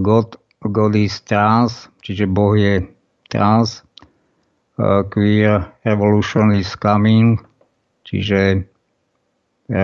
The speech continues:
ako trans revolúcia, alebo revolúcia čudákov, <laughs> alebo čud prichádza.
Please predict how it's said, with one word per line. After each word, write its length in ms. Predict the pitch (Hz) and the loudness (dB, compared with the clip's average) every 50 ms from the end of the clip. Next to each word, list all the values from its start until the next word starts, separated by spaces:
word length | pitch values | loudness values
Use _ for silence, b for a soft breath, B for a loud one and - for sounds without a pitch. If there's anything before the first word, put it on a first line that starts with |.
| 95 95 95 95 95 95 92 92 92 92 | 0 0 2 2 2 0 0 0 -2 -4
ako 320 | 92 - - 90 87 87 | -4 -4 -4 -4 -4 -4
trans 400 | - - 92 92 92 92 92 92 | -6 -4 -2 0 0 0 0 0
revolúcia, 720 | 92 95 95 95 92 90 92 92 92 90 90 - 95 98 95 | 0 0 0 0 0 0 0 0 -2 -2 -4 -4 -4 -2 0
alebo 560 | 98 98 98 95 95 95 95 92 92 90 92 B B B B B B B B B B B B B B B _ - | 0 0 2 2 2 0 2 0 0 -2 -2 B B B B B B B B B B B B B B B _ -4
revolúcia 680 | - 95 98 98 98 101 101 101 101 - 110 98 90 | 0 2 2 2 2 2 0 0 -2 -2 -2 -2 -2
čudákov, 720 | - - - 101 95 104 101 98 101 - 104 104 104 107 101 B B B B B | -2 -6 -6 -2 -2 0 0 0 0 0 2 2 4 4 2 B B B B B
<laughs> 300 | B B B B 127 143 - - | B B B B 0 0 0 0
alebo 400 | - 127 107 101 104 101 98 - B 101 98 92 B - | -2 -4 -2 -4 -6 -6 -8 -8 B -10 -12 -12 B -10
čud 400 | - - 117 113 113 117 110 - - _ - B B 113 135 B B B B B B B B - | -6 -2 0 2 2 0 -2 -4 -16 _ -14 B B -8 -8 B B B B B B B B -2
prichádza. 960 | 98 98 101 98 98 - 110 101 101 101 95 101 104 104 107 113 117 - - | 0 0 0 0 0 0 0 0 0 -2 -2 -2 0 0 0 0 -2 -6 -14